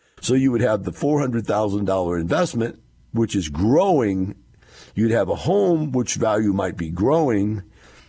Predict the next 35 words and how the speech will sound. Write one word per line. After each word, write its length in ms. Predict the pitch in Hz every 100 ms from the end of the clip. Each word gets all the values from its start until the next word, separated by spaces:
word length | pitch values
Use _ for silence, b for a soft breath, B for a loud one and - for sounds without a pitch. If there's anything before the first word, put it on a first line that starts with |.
| B -
and 240 | 110 117
you 80 | 117
have 160 | 107
enough 180 | 98 90
cash 320 | - 160 127
flow 220 | - 98 95
to 60 |
cover 200 | 107 87
the 100 | 85
debt 300 | 80 95 95
and 180 | 107 92
still 220 | - 90 80
have 340 | 80 80 -
positive 480 | 76 71 73 73 -
cash 300 | 87 90 -
flow. 340 | 78 67 - - B B B B B B -
That's 340 | 104 151 151
what 180 | 113 -
you 100 | 90
should 200 | - 73
be 100 | 67
doing. 540 | 73 107 90 67 67 -
You 120 | -
should 240 | 80 87 80
not 340 | 98 120 107
be 100 | 104
putting 260 | - 92 85
all 160 | 82
your 120 | 80 78
money 320 | 78 76 78
into 180 | 76 73
a 20 |
paid 400 | - 76 69 69
in 100 | 71
full 420 | - 73 71